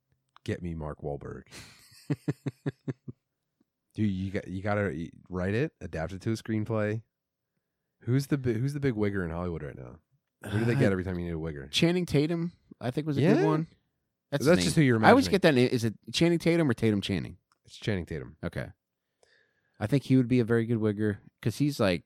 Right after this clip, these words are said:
Speaker 2: kinda like John Cena light.
Speaker 1: True. John Cena's pretty funny too, though.
Speaker 2: He is. I like when he combs his hair to the side.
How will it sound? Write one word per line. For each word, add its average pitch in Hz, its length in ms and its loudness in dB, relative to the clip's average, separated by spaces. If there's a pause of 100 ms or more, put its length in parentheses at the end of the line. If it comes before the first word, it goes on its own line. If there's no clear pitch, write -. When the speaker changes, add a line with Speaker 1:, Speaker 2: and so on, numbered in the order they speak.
Speaker 2:
kinda 87 300 -2
like 76 300 -6 (240)
John 87 240 2
Cena 82 300 -2
light. 71 280 -4 (1080)
Speaker 1:
True. 95 540 -6 (1800)
John 101 180 -8
Cena's 95 200 -4
pretty - 180 -16
funny 73 200 -10
too, 78 180 -12
though. 65 180 -14 (560)
Speaker 2:
He 101 180 0
is. 80 140 0
I 82 100 -4
like 120 160 2
when 120 100 2
he 101 40 0
combs 92 260 -2
his 80 120 -10
hair 80 100 -2
to 76 100 -4
the 64 80 -10
side. 67 280 -8